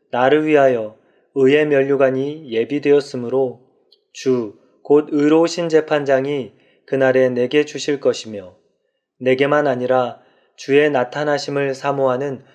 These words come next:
모든 자에게도니라. 아멘. 이 시간에는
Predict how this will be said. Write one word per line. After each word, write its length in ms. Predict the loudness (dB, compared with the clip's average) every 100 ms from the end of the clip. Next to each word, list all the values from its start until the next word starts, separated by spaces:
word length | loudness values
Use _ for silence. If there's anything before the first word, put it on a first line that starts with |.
| _ -8
모든 480 | -4 -2 -2 -2
자에게도니라. 1000 | 0 2 2 0 -2 -6 -8 -12 -18 -20 _ _ _
아멘. 540 | -18 -16 -14 -16 -20 _ _ _ _ _ _ _ _ _ _ _ _ _ _ _ _ _ _ _ -12
이 80 | -8
시간에는 760 | -2 0 0 -2 -4 -6 -10